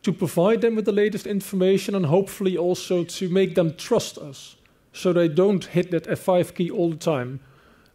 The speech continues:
That's, in a nutshell, what this talk is about, and I will be using some underlying technologies and some streaming analysis as well.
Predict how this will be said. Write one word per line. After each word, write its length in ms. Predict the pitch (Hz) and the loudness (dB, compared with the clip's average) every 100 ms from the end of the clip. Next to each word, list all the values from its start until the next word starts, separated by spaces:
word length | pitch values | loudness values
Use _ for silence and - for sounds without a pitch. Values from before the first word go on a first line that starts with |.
| 185 | 0
That's, 400 | 196 - - - _ _ | 0 0 -12 -16 _ _
in 100 | 214 | 0
a 60 | 175 | 2
nutshell, 640 | 196 220 - 208 196 185 - | 2 0 -2 2 2 2 0
what 140 | 190 | -2
this 140 | 175 - | -2 -2
talk 280 | 180 165 | 0 0
is 80 | 151 | -2
about, 340 | 135 147 180 190 | -2 2 0 0
and 160 | 175 | -2
I 60 | 156 | 0
will 260 | 147 190 | 2 2
be 100 | 185 | 0
using 360 | 180 190 175 170 | -2 -2 0 -2
some 280 | - 175 175 | -2 -4 -2
underlying 500 | 196 160 156 175 185 | -2 -2 0 2 0
technologies 760 | 185 165 180 180 147 170 175 - - - - | -2 -2 -2 -2 -2 -2 -2 -6 -18 -16 -2
and 160 | 185 | 0
some 220 | 185 180 160 | 0 -2 -4
streaming 560 | - 208 202 185 180 | -6 -2 0 0 0
analysis 720 | 180 170 165 - 160 143 - _ - | 0 0 0 -2 -4 -6 -10 _ -4
as 120 | 147 | -2
well. 240 | 131 131 | -2 -4